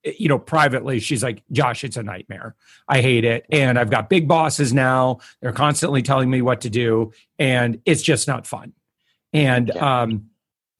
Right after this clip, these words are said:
Speaker 1: so I, I'm, but I, I'm, and, and I'd like to address that a little bit more l-, later, um, just in terms of, like, personality and kinda what life is like, um, you know, under a scenario where,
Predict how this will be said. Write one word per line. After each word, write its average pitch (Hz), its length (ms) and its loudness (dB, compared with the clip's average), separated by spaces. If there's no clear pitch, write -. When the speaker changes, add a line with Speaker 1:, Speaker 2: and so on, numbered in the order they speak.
Speaker 1:
so 160 500 2
I, - 260 -8
I'm, 180 260 0
but 208 140 2
I, 185 160 0
I'm, 175 200 -2
and, 175 320 -2
and 180 120 0
I'd 170 100 2
like 220 200 2
to 220 80 2
address 156 280 0
that 156 120 2
a 139 40 0
little 143 180 0
bit 135 160 -4
more 131 400 0
l-, 151 320 -12
later, 139 540 0
um, 131 180 2
just 131 200 -4
in 139 80 -2
terms 139 200 -2
of, 120 120 -2
like, 127 160 -2
personality 131 560 0
and 117 100 -2
kinda 123 220 -2
what 120 460 0
life 123 420 0
is 127 200 0
like, 131 520 -2
um, 117 520 2
you 160 120 2
know, 127 220 -2
under 143 680 2
a 151 80 2
scenario 135 880 0
where, 123 640 0